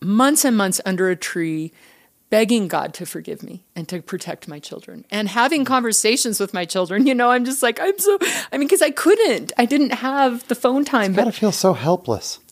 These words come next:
Speaker 1: I felt very helpless. And there were times that th-, the pain was so deep, it truly drove me to my knees. I, I had experiences where I felt so close to the Savior.
Speaker 2: Mm.
Speaker 1: Like, I,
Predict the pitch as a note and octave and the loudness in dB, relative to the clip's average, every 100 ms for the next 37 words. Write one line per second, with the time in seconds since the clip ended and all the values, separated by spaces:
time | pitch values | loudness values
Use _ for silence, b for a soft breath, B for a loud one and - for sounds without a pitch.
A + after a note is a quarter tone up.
0 | - G3 F#3 G3+ F3+ D#3+ F3+ F3 D#3+ D3+ | 0 0 2 0 0 0 0 0 -2 -8
1 | - D#3+ - F#3 F3 F#3 F#3 F#3 G3 F#3+ | -6 -6 -4 -2 0 2 0 0 0 2
2 | F#3 - D#3+ - B B B B B - | 2 2 0 -2 B B B B B -16
3 | _ _ _ _ _ _ _ F3 G#3 - | _ _ _ _ _ _ _ -2 -2 0
4 | C4+ C#4 G3+ F3 - A3 F#3 E3+ E3+ F3+ | 4 4 4 2 2 2 0 -4 -4 -6
5 | - C4+ D4+ C#4+ - F#3+ F#3+ F#3 F#3 F3+ | -4 -2 2 2 2 0 0 -2 -6 -6
6 | - E3+ D#3 D#3+ E3+ E3 D#3 - E3+ - | -8 -8 -8 -6 -4 -4 -4 0 -2 -2
7 | B B B B B _ _ _ _ _ | B B B B B _ _ _ _ _
8 | - G#3 G3 B3 F#3 - - F#3+ F3+ F3 | -6 -4 -2 0 0 0 0 0 -4 -4
9 | E3+ - E3 D#3+ - D#3+ D#3+ - E3+ C#3+ | -4 -4 -2 -4 -4 -6 -8 -6 -8 -8
10 | - - b b - - A#3+ B3 B3 - | -12 -20 b b 2 2 4 0 -2 -6
11 | E3 - D#3+ - - D3 - D3 D3 - | -8 -6 -10 -10 -10 -10 -8 -8 -12 -16
12 | F3 _ B D3 B2+ - F3+ F#3 - G#3 | -20 _ B -8 -8 -6 -4 -4 0 2
13 | G#3 G#3 G3 | 4 2 0